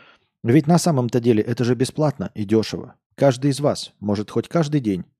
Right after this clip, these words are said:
приезжать к водоёму, к реке. Большие города российские всегда стоят на каких-то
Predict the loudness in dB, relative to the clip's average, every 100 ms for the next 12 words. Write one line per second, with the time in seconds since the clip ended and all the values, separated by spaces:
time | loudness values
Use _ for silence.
0 | _ _ _ _ -6 -4 -2 0 0 0
1 | -12 -2 0 2 2 2 4 4 2 -4
2 | _ _ _ _ _ _ _ _ -14 -2
3 | -2 0 0 0 -2 _ -4 -2 0 0
4 | 0 0 0 2 2 0 -8 -20 -20 -10
5 | -2 -2 0 -4 -4 -6 -4 0 0 0
6 | -2 0 -2 -4 -6 -8 -6